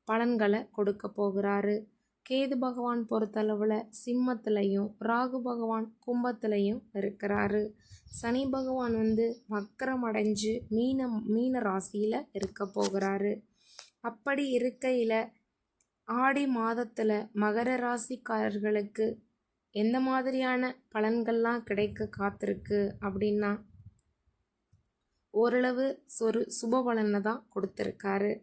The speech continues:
மகர ராசிக்காரர்களை பொறுத்தளவுல பொதுவாவே எல்லா விஷயங்கள்லையுமே மிகுந்த திறமை வாய்ந்தவங்க. அப்படி இருக்கையில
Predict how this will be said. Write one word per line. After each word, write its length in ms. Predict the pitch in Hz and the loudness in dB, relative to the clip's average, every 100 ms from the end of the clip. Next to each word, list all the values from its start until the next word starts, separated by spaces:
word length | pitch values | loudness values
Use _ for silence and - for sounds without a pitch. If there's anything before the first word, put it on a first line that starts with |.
| _ _ - - | _ _ -20 -6
மகர 240 | 208 233 262 | -2 0 0
ராசிக்காரர்களை 840 | 262 262 262 254 233 226 226 220 214 | 0 -2 -2 -2 -2 0 0 0 0
பொறுத்தளவுல 640 | 214 208 220 220 233 247 208 220 - _ _ - | 0 0 0 0 2 2 0 -2 -8 _ _ -2
பொதுவாவே 540 | 226 247 247 247 240 233 254 _ _ - | 0 2 0 2 0 0 -4 _ _ -2
எல்லா 360 | 208 233 247 | 0 2 0
விஷயங்கள்லையுமே 880 | 220 - 254 247 240 226 220 220 226 - _ | 0 0 0 0 2 2 4 2 0 -4 _
மிகுந்த 440 | 214 220 247 254 | 0 2 0 -2
திறமை 480 | 247 214 208 233 233 | -2 0 0 0 0
வாய்ந்தவங்க. 600 | 202 196 202 196 202 202 202 - _ _ _ _ _ _ _ _ - | 0 0 0 0 0 0 -2 -10 _ _ _ _ _ _ _ _ -6
அப்படி 420 | 214 214 262 254 247 | -4 -2 -2 0 0
இருக்கையில 600 | 240 - 262 233 220 | -2 -2 0 2 0